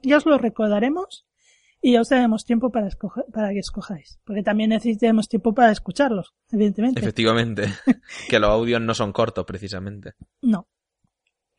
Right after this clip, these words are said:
Speaker 1: Muy bien. <clears throat> Pues después de este pequeño paréntesis, eh, si te parece, vamos a comentar cosas más,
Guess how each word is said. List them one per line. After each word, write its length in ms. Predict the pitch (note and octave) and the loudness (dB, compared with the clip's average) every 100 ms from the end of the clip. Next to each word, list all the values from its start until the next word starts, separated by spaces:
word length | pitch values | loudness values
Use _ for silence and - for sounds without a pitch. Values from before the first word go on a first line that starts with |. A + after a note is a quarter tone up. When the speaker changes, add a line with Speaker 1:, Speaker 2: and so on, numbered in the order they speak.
| - - - - _ _ _ _ - | -20 -20 -20 -20 _ _ _ _ 4
Speaker 1:
Muy 140 | C#4+ C4+ | 6 6
bien. 240 | G3+ G3+ - | 4 -2 0
<clears throat> 300 | C4+ C4 B3 | 8 10 10
Pues 180 | B3+ B3 | 8 8
después 300 | A#3+ A#3+ C4 | 6 2 0
de 60 | B3+ | 0
este 220 | - C4 | 0 0
pequeño 340 | A#3+ A#3 A#3+ | 2 0 0
paréntesis, 640 | B3 B3 A#3+ C#4 D#4+ - _ | 0 0 0 0 -2 -2 _
eh, 380 | D4+ A#3+ A3+ A3+ | 2 4 6 2
si 160 | - A3 | 0 -2
te 100 | A#3+ | 0
parece, 320 | A#3 C4+ F4+ | 0 0 -2
vamos 260 | F#4+ E4+ C#4+ | -2 -2 0
a 40 | |
comentar 480 | B3+ B3 A3 A3+ A#3 | 2 2 2 0 0
cosas 680 | - A#3+ - A#3 G#3+ G#3+ - | 0 0 2 -2 0 -2 0
más, 500 | A#3 A3 G#3+ - | 2 2 -2 -8